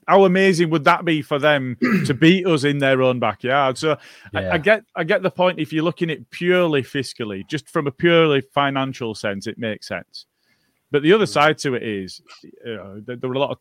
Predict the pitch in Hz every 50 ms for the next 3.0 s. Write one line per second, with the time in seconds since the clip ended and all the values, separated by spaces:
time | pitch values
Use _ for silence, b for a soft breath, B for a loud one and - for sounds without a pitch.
0 | _ 131 135 131 - 131 127 139 147 143 139 120 120 117 113 - 117 - 120 113
1 | 110 101 - - - _ - 113 110 107 107 104 104 98 - _ 113 107 104 101
2 | - 123 120 120 120 120 123 104 120 117 - - 113 92 - 104 - 123 107 -